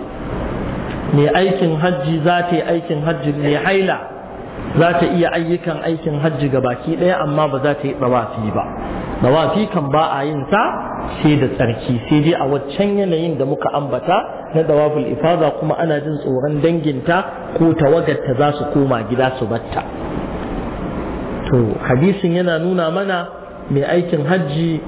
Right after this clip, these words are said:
mace mai haiba, kowane aikin hajji daga cikin ayyuka za ta yi, amma ba za ta yi tawafi ba. Sannan kuma hadisin yana nuna mana ya halatta a bayyana wasu abubuwan da ake jin kunya a lokacin da buƙatar haka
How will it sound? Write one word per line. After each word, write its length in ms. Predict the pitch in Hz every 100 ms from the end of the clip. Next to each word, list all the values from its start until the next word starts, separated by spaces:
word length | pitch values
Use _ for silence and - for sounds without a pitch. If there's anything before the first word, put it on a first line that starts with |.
| - -
mace 460 | 131 135 - 240 233 226 226 147
mai 160 | 143
haiba, 440 | 139 190 247 240 185 - - - -
kowane 360 | 202 190 156 151
aikin 320 | 175 175 151
hajji 320 | 160 160 143 135
daga 180 | 131 127
cikin 240 | 127 175 170
ayyuka 420 | 170 185 185 156 139
za 140 | 170
ta 100 | 170
yi, 60 | 160
amma 300 | 139 151 175
ba 100 | 156
za 140 | 151 147
ta 100 | 143
yi 60 |
tawafi 480 | 139 127 120 - 113 101
ba. 80 | - - - - - - - - -
Sannan 320 | 151 147 151
kuma 280 | 165 196 208 - - -
hadisin 440 | 127 151 175 160 160
yana 220 | 160 147
nuna 300 | 160 160 143
mana 240 | 160 156 147 - - - 135
ya 280 | 160 180
halatta 480 | 156 151 156 - 170 147
a 100 | 127
bayyana 420 | 160 156 147 131
wasu 220 | 143 139
abubuwan 440 | 123 147 160 147 127
da 80 | -
ake 280 | 147 139
jin 220 | 131 143 123 -
kunya 360 | 220 214 185 160 - - -
a 100 | 135
lokacin 500 | 151 160 147 - 156
da 80 | 135
buƙatar 560 | 147 - 156 151 147
haka 300 | 127 151 -